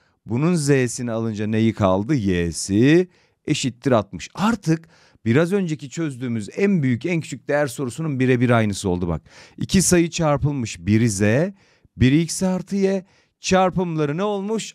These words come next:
Altmış. Bunların toplamının en küçük değerini istiyor. O zaman en yakın yapacağım bunları. Altmışı birbirine en yakın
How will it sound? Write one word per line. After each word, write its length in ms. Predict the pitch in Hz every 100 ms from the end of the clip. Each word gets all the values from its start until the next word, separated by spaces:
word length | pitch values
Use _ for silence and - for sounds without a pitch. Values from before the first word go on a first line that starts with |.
| -
Altmış. 580 | 131 120 90 76 - - _ - _ _ _
Bunların 420 | 135 160 175 220 180
toplamının 460 | 196 190 202 202 -
en 160 | 214
küçük 320 | - 185 -
değerini 260 | 160 156 131
istiyor. 300 | - - 104
O 80 | 165
zaman 220 | 208 220
en 200 | 247 247
yakın 260 | 226 - 135
yapacağım 520 | 107 98 95 98 90
bunları. 380 | 90 85 151 226 - - -
Altmışı 640 | 226 226 240 220 143 147 - _ _
birbirine 560 | 156 240 214 190 175 170
en 360 | - 226 247
yakın 480 | 226 196 - 247 233